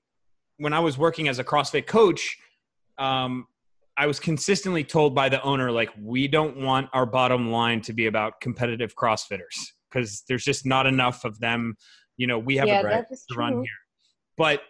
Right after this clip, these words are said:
Speaker 1: for someone like you, I'm really attracted to that because you have a lot of, you know, games level athletes. You have a system. Um, and so I just wanna know more about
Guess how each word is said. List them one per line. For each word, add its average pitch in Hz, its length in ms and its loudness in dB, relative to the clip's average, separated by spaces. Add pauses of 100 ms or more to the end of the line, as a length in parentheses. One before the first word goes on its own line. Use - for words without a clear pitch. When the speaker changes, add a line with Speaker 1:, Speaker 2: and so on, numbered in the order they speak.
(400)
Speaker 1:
for 175 160 -2
someone 214 280 4
like 165 200 0
you, 220 420 2 (920)
I'm 160 460 2
really 175 360 6
attracted 220 480 0
to 165 80 0
that 143 220 2
because 139 500 0 (340)
you 185 300 2
have 156 600 0 (140)
a 139 80 2
lot 131 320 2
of, 123 240 0 (240)
you 147 80 -2
know, 120 240 -2
games 147 380 2
level 135 260 2
athletes. 110 480 -6
You 170 140 0
have 160 340 -2
a 135 120 0
system. 123 640 -6 (420)
Um, 139 380 2
and 156 100 -2
so 175 120 0
I 170 60 4
just 214 220 2
wanna 214 160 2
know 175 160 2
more 156 400 2
about 135 400 2